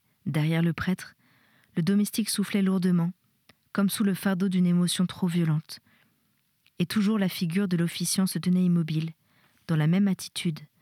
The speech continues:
sans qu'un pli de sa poche fît un mouvement. Quand enfin il bougea, pour découvrir le précieux sang, pour mettre ses mains sur l'autel et pour adorer,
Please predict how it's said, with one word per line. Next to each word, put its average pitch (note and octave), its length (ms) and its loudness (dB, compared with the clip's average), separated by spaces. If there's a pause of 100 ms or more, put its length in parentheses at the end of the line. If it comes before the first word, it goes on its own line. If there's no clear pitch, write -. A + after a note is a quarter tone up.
(680)
sans - 220 0
qu'un G3+ 180 0
pli G#3 220 0
de F3 80 0
sa E3+ 180 0
poche F3+ 320 -2
fît - 240 -4
un E3 60 4
mouvement. D#3 400 0 (760)
Quand E3 180 0
enfin E3+ 280 2
il G#3 140 4
bougea, D#3 440 -2 (840)
pour E3+ 160 -2
découvrir F3+ 460 -2
le F3 120 0
précieux - 420 -2
sang, D#3 300 -4 (760)
pour E3+ 140 -2
mettre G3 280 0
ses F3+ 220 0
mains F3+ 160 4
sur F3 160 -2
l'autel F3 480 -2 (380)
et E3+ 60 -2
pour D3+ 280 -4
adorer, E3 480 0